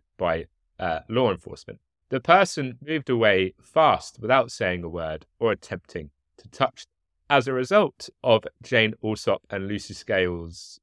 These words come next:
tales, Lucy Scales' tales, reports of Spring-Heeled Jack sightings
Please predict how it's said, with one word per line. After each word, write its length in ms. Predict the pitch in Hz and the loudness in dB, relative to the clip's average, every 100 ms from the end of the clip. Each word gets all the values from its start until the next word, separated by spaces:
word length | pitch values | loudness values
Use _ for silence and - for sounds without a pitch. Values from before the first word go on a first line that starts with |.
| _ | _
tales, 560 | - 127 110 156 - - _ _ _ _ _ | 2 4 4 0 -10 -20 _ _ _ _ _
Lucy 240 | 95 - 101 | -8 -8 -4
Scales' 340 | 101 92 90 | -2 -2 -2
tales, 440 | 101 95 147 - _ _ _ _ | -2 -2 -4 -16 _ _ _ _
reports 520 | 123 123 196 180 131 - | 0 2 4 2 0 -2
of 200 | 120 113 | 0 0
Spring-Heeled 720 | - - 151 135 120 131 110 | -2 -4 -2 -2 2 2 2
Jack 320 | - 110 98 - | 0 0 0 -4
sightings 580 | - 90 - 95 90 | 0 0 0 -6 -6